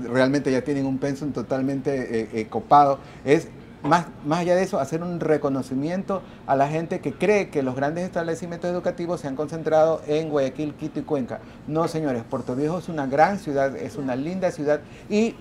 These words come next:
producto de eso justamente un grupo de ejecutivos importantes, pero más que ejecutivos, un grupo de educadores importantes decidieron que era hora de poner, desde, esto hace ya más de diecisiete, dieciocho años,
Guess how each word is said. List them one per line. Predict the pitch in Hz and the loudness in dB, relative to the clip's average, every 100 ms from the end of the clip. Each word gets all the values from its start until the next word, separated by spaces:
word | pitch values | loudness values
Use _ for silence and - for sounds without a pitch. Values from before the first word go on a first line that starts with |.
| - | 0
producto | 156 165 175 202 | 2 2 2 2
de | 190 175 | 2 2
eso | 185 | -2
justamente | 156 165 175 170 156 139 160 135 | -6 -4 -4 -4 -4 -4 -6 -4
un | 135 | -4
grupo | 139 180 123 | -2 -2 0
de | 135 | -2
ejecutivos | 120 117 120 147 160 | -2 -8 -6 -2 -2
importantes, | 165 135 - 160 147 135 | -2 -6 0 0 0 -2
pero | 143 | -4
más | 151 190 | -4 -4
que | 226 | -4
ejecutivos, | 214 165 202 170 139 - - - | -4 -4 -2 -2 -2 -6 -16 -4
un | |
grupo | 170 196 202 | 0 2 2
de | 202 185 | 2 2
educadores | 165 - 135 165 214 175 | 0 0 2 4 4 2
importantes | 151 131 127 156 147 151 143 | -2 -6 -10 -10 -12 -12 -10
decidieron | 151 - 139 165 196 208 - - - - | -12 -12 -12 -8 -8 -10 -14 -20 -20 -12
que | 160 | -6
era | 165 160 | -4 -4
hora | 185 170 165 160 - - - - - | 0 0 0 -4 -10 -18 -20 -20 -12
de | 156 | -10
poner, | 143 139 147 156 - - - - - - | -8 -8 -8 -8 -10 -16 -20 -20 -18 -14
desde, | 117 135 127 | -12 -8 -6
esto | 120 131 | -4 0
hace | 127 127 131 | 0 0 -2
ya | 131 | -2
más | 131 135 131 | 0 -2 -2
de | 135 127 120 117 | -4 -4 -4 -4
diecisiete, | 107 117 - 110 156 147 | -6 -10 -12 -8 -6 -4
dieciocho | 135 - 147 160 | -6 -6 -8 -4
años, | 160 175 | -4 -4